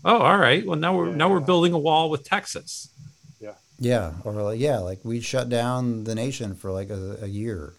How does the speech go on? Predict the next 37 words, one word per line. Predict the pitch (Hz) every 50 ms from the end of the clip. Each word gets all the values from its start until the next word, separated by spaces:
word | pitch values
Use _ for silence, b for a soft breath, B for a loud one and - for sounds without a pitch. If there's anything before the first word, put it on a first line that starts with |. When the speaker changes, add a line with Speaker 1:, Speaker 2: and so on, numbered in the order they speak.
| _ _ _ -
Speaker 3:
now. | 92 87 80 78 - - _ _ _ _ -
Speaker 2:
Yeah. | 117 113 110 120
Speaker 3:
Like, | 120 117 110 -
we're | 135 131
all | 135 131
Speaker 1:
Yeah. | 123 113
Speaker 3:
just | - -
kinda, | - 127 120 113 110 110
and | 127 123 123 123
I, | 120 120
Speaker 2:
Or, | 151 170
I | 175
Speaker 3:
yeah. | 175 - 185
Speaker 2:
mean, | 180 185 196
i-, | 233 240 - 196 180
if, | 175 _ -
like, | 202 208 202 190 - - 135
we | 139 151 175
ever | 156 151 156 165 175 156
did, | 123 107 123 135 139 151 160 165
like, | 143 117 113 117 117 110 _ _ _ _ _ _ _ _ _
get | - 135 135 135
eno-, | 135 123 117 120 135 156
a | 143 131
progressive | - 131 110 131 131 123 - 139 123 127
enough, | 120 117 113 117 117 110 _ _ _ _ _ _ _ _ _ _ _ _ _ _ _ _ _ _ _ 113
uh, | 110 110 107 104 104 104
legislature | 113 120 123 123 127 - - 143 139 - 156 135 127
out | 123 - -
that | 113 107 - _ _
did, | - 123 131 143 147 143
like, | 143 120 117 117 -
decrease | 127 - - 127 123 123
the | - 110
military | 110 120 123 127 - 151 139 135 135
budget | 127 135 131 143 170 - -
by | 117 110 117